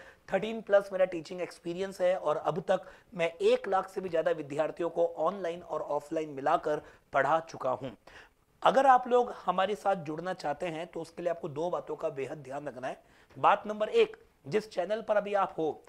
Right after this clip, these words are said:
जिस चैनल पर अभी आप क्लास देख रहे हो, उस चैनल को भगवान का नाम लेकर सब्सक्राइब कर दीजिए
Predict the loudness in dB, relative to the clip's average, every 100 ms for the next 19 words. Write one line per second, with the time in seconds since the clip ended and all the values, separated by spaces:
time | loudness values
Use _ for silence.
0 | _ -20 _ -2 -2 0 -2 -2 -2 0
1 | 2 2 2 2 2 0 -4 -6 -4 -4
2 | -4 -6 _ 2 2 -4 -2 0 -2 -2
3 | -4 -2 0 0 -2 -2 -2 0 -2 -2
4 | -6 -4 -4 -4 -8 -10 -2 -2 -2 -10
5 | -10 -18 -20